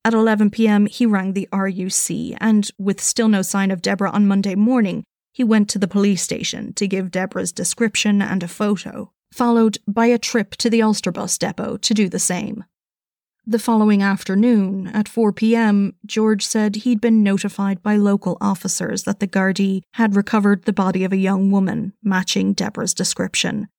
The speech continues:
Mister Robinson made his way to Naas. He had not been aware that Deborah had used a dating service or that she was meeting someone from this service in Dublin on Saturday the sixth.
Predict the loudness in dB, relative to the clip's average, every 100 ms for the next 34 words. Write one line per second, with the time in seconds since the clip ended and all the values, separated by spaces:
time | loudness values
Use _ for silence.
0 | _ _ _ _ -2 0 2 2 2 2
1 | 0 0 -2 0 2 4 2 0 -2 -6
2 | -4 -2 -2 -4 -4 -6 -8 _ _ _
3 | _ _ 0 2 2 2 2 2 2 0
4 | -2 -2 -2 -2 -2 -4 -4 -2 -2 -2
5 | -2 0 0 0 -2 -6 -6 -8 -8 -8
6 | -8 _ 2 4 4 0 0 -2 0 0
7 | 0 2 2 0 -4 -4 -4 -4 -6 0
8 | 2 4 2 0 -2 -2 -6 -6 -4 0
9 | 2 2 -2 -4 -8 -4 -4 -2 -4 -6
10 | -6 -6 -4 -2 -4 -8 -10